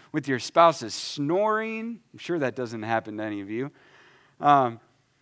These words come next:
when you're upset about your kids chewing really loudly, when you're livid with, with stupid drivers, when you're, when you're angry, when your kids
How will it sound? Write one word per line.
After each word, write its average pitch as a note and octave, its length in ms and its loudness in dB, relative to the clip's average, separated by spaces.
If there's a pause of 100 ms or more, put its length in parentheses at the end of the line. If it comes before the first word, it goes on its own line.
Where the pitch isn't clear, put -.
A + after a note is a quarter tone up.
(220)
when F#3+ 120 2
you're G#3+ 120 8
upset F#3 580 6
about E3+ 420 4
your A#2+ 120 -4
kids F#3 640 4
chewing F#3+ 580 0
really C#3 300 0
loudly, A3 960 4 (560)
when D3+ 160 2
you're A#2+ 180 -2
livid G#3 640 2
with, B2+ 400 -8
with C3+ 240 -6
stupid G3+ 760 -2
drivers, G#3+ 1040 2 (300)
when D#3 200 0
you're, C#3 220 0
when D3+ 180 -2
you're D#3 200 0
angry, A3 720 2 (200)
when D3+ 120 -2
your A#2+ 160 -4
kids G#3 640 2